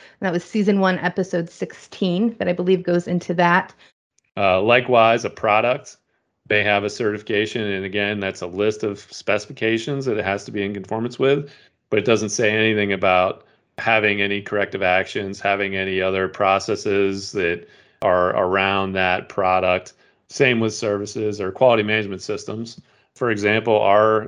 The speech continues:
Speaker 2: quality management system at Ashto Resource is certified to be in conformance with iso nine thousand one.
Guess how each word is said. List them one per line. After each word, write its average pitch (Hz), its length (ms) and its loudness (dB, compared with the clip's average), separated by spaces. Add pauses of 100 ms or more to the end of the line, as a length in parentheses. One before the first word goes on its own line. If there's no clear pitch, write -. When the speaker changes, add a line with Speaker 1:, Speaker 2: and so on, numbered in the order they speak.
(120)
Speaker 2:
quality 107 280 2
management 104 380 -4
system 113 400 -4
at 104 100 -4
Ashto 104 480 0
Resource 131 680 -2 (420)
is 98 520 2
certified 110 800 2 (220)
to 135 80 0
be 110 220 0
in 107 120 -2
conformance 104 640 -4
with 101 460 0
iso 101 560 0
nine 101 240 -4
thousand 113 400 2
one. 156 380 2